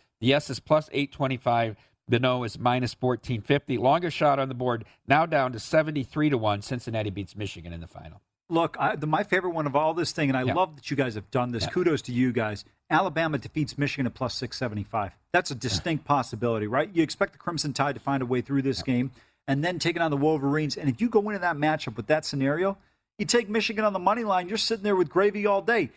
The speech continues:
Speaker 2: Alabama was six and a half to one coming into the Georgia game to win the national title. Now you just need Michigan to beat Georgia. And if, just to kinda secure yourself, if you think Crimson Tide are winning it, take Alabama plus two oh five over Georgia.
Speaker 1: Would you take this future bet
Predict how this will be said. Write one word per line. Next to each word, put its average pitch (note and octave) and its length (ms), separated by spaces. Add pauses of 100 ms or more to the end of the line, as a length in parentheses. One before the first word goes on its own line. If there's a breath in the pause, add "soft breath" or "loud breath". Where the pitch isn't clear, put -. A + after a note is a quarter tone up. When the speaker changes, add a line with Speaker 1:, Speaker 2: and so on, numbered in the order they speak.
(140)
Speaker 2:
Alabama B3 520
was F#3 100
six - 220
and A3 80
a - 20
half G3+ 180
to G3 60
one F#3+ 220
coming G#3+ 260
into G3+ 180
the E3+ 100
Georgia G3 320
game G3 120
to F#3 80
win G3 140
the F#3 60
national F#3+ 340
title. G#3 360 (220 soft breath)
Now G3+ 220
you C4 140
just G3+ 200
need G#3 120
Michigan G3+ 340
to E3+ 80
beat F#3 180
Georgia. G3 480 (280 soft breath)
And A#3 120
if, A#3 80
just C#4 220
to - 60
kinda B3+ 200
secure C4 380
yourself, A#3 320
if G3+ 100
you - 60
think A3+ 220
Crimson G#3 320
Tide B3+ 240
are B3+ 40
winning G3 260
it, G3 100
take G#3+ 240
Alabama A3+ 600 (140)
plus A3+ 180
two A#3+ 200
oh A3+ 80
five A3+ 280
over A3+ 200
Georgia. C4 400
Speaker 1:
Would B2 240
you F3 100
take E3 360
this C#3 220
future C#3+ 400
bet G2 320